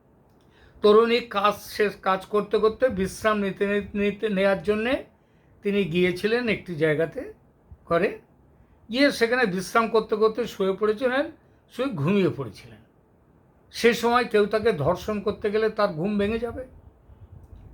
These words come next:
তাই তো? একজন ঘুমিয়ে পড়েছে, তাকে ধর্ষণ করতে গেলে তার ঘুম ভাঙবে। ঘুম ভাঙলে সে চেঁচাবেই প্রথমে,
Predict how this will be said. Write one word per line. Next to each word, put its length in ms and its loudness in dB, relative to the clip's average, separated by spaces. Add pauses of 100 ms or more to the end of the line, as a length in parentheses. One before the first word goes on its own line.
(180)
তাই 160 6
তো? 280 -2 (340)
একজন 340 2
ঘুমিয়ে 300 4
পড়েছে, 560 4
তাকে 480 0
ধর্ষণ 380 -6
করতে 220 -6
গেলে 120 -2
তার 140 -2
ঘুম 260 -4
ভাঙবে। 380 -2 (540)
ঘুম 200 6
ভাঙলে 340 4
সে 160 0
চেঁচাবেই 560 4
প্রথমে, 480 -2